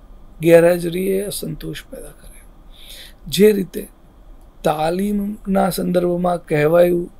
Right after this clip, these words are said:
છે કે તાલીમ ખર્ચાળ છે, પણ તેની ગેરહાજરી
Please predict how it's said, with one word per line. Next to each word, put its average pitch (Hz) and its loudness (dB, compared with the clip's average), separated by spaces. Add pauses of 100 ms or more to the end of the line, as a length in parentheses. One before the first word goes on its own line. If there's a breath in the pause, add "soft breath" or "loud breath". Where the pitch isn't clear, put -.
(220)
છે 175 -6
કે 175 -8
તાલીમ 170 -4 (100)
ખર્ચાળ 180 6
છે, 147 -12 (460 soft breath)
પણ 165 -10
તેની 170 -2
ગેરહાજરી 196 6